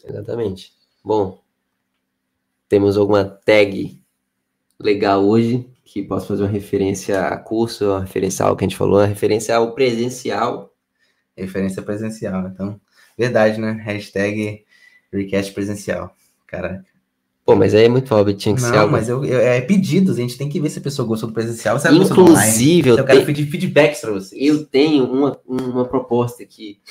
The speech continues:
Speaker 1: pra vocês, se vocês tiverem gostado do presencial. Eu confesso que eu gostei muito de fazer. Achei maravilhoso. Então, no caso, estamos na minha casa, aqui na minha residência, mas se vocês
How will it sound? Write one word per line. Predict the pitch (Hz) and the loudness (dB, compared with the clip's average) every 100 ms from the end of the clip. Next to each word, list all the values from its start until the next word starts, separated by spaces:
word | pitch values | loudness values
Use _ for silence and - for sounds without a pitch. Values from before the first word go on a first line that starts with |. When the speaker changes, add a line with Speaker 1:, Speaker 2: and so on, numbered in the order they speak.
| - - _ - | -20 -20 _ -2
Speaker 1:
pra | 110 117 | 0 2
vocês, | 123 123 123 123 117 - - | -2 -2 -2 -2 -4 -14 -20
se | - 107 | -16 -14
vocês | 107 101 | -12 -12
tiverem | - 107 110 | -6 -6 -4
gostado | 113 - 107 104 | -6 -6 -6 -6
do | |
presencial. | 98 - - - 95 95 _ - | -8 -10 -12 -8 -6 -6 _ -16
Eu | - | -10
confesso | 147 147 - | -10 -8 -8
que | |
eu | 131 | -6
gostei | 117 151 | -6 -4
muito | 151 143 | -2 -2
de | |
fazer. | 147 247 175 101 _ _ | -4 -6 -6 -10 _ _
Achei | - - - - | -14 -14 -12 -8
maravilhoso. | - 190 - - - _ _ _ _ _ - | -8 -6 -6 -6 -10 _ _ _ _ _ -2
Então, | 135 135 147 175 95 - _ _ _ _ _ _ _ _ | -2 6 8 8 6 0 _ _ _ _ _ _ _ _
no | - 123 | -4 0
caso, | 143 143 | 2 0
estamos | - 139 135 | -4 -4 -2
na | 135 | -2
minha | 131 117 139 127 | -2 -2 -2 -2
casa, | 92 101 101 | -2 -4 -4
aqui | 101 | -6
na | 104 98 | -8 -6
minha | 107 120 | -6 -8
residência, | 104 98 87 - 95 | -10 -8 -8 -8 -8
mas | 110 110 135 151 | -2 0 0 0
se | - - - 147 | -4 -14 -2 -2
vocês | 143 165 151 - 135 160 131 - - | 0 -4 -4 0 2 4 0 -2 -10